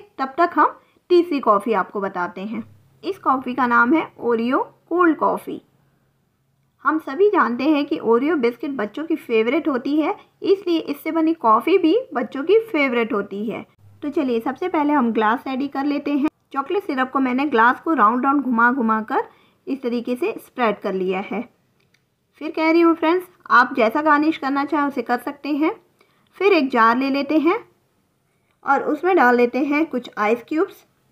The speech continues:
और अब हम इसमें डाल लेते हैं जो हमने स्टार्टिंग में मिक्सचर बना कर रखा था कॉफ़ी और शक्कर का,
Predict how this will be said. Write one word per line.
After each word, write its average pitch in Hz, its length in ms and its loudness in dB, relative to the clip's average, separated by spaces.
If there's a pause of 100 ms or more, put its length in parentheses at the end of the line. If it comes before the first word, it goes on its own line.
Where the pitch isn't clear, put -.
(300)
और 277 180 2
अब 381 160 2
हम 294 200 4
इसमें 254 260 -4
डाल 214 200 4
लेते 240 220 -2
हैं 311 220 4
जो 302 120 0
हमने 254 320 0
स्टार्टिंग 233 440 0
में 285 220 0
मिक्सचर 240 380 -4
बना 262 280 0
कर 269 140 -4
रखा 254 220 -2
था 320 140 -2
कॉफ़ी 254 420 0
और 208 180 0
शक्कर - 380 -6
का, 359 200 2